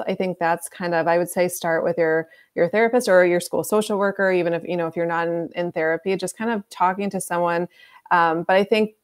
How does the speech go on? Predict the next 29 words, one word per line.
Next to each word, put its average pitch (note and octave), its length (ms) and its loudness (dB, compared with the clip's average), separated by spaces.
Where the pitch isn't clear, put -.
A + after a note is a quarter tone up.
the G#3 80 2
key A3+ 400 4
there F3 340 4
is, F3 220 4
like, E3 160 2
if F3 140 -2
you're E3+ 300 4
feeling G#3 260 6
like F3+ 160 0
most, F#3+ 440 -2
you G3 160 -2
know, F3 160 0
most F3+ 280 -2
days F3+ 240 2
you're, E3 220 4
it's D3 240 -4
difficult F3 680 -2
to - 120 -10
manage D#3+ 560 -4
emotions G3 580 -4
or D#3+ 80 -2
it's D#3 160 -6
difficult E3 500 -4
to, D#3+ 260 -2
um, E3+ 480 -4
you F#3+ 120 -4
know, E3 380 -4
kind F3+ 220 -2
of D#3+ 200 -2